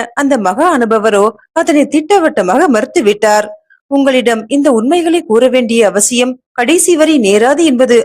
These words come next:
அவரது எண்ணம். உங்களின் மதிநுட்பத்தை அவர் குறைவாக மதிப்பிட்டு விட்டார். ஆனால் இங்கு நடந்தவற்றை கூறினால்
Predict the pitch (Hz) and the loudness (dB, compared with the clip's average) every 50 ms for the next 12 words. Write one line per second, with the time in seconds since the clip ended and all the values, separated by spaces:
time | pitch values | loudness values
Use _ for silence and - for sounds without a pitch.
0 | - - 214 208 247 262 277 262 370 349 285 233 214 214 220 208 208 208 - _ | 0 -2 -2 -2 -2 -2 -2 -2 -2 0 0 0 0 0 -2 -4 -4 -8 -14 _
1 | _ _ _ - - _ - 311 339 349 370 349 339 311 247 214 190 185 208 294 | _ _ _ -20 -20 _ -4 -2 0 2 2 2 2 2 2 0 0 0 2 2
2 | 311 320 302 311 311 294 294 277 247 226 226 - - 254 247 233 226 226 220 226 | 2 2 0 0 -2 0 0 0 0 0 -2 -4 -4 -4 -2 -2 -2 -2 -2 -2
3 | 262 302 311 320 320 311 349 339 240 185 180 202 - 240 240 - 370 302 214 202 | 0 0 0 0 0 0 0 -2 -2 -2 -4 -4 -6 -6 -4 -4 -2 -2 -2 -2
4 | - - 214 214 214 208 - - - _ _ _ _ - 320 320 302 302 302 294 | 0 0 0 0 0 -2 -4 -10 -20 _ _ _ _ -4 -2 -2 0 0 0 0
5 | 285 262 247 - _ 202 190 202 202 269 247 226 190 190 202 226 262 254 269 269 | 0 -2 -4 -6 _ -6 -4 -2 -2 0 0 0 0 -2 0 0 0 0 0 0
6 | - 277 277 269 - 233 233 262 254 240 226 214 220 | 0 -2 -4 0 0 0 2 2 2 0 0 0 -2